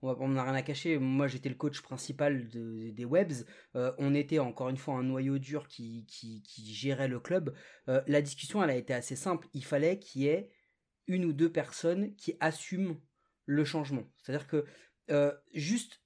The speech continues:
sor-, sortir d'un club pour aller en créer un autre,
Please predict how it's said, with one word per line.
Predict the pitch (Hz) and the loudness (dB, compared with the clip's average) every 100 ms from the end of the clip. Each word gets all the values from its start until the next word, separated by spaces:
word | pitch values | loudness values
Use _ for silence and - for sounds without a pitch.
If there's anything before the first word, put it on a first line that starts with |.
| - | -14
sor-, | - - 202 - | -4 2 2 0
sortir | - - 202 - 208 | -4 -2 -2 -2 -2
d'un | 180 190 | 0 0
club | 208 202 196 | 4 2 4
pour | 151 | 2
aller | 147 | 2
en | 147 | 0
créer | 143 160 | -2 -2
un | 143 147 | 0 2
autre, | 190 220 | 0 -2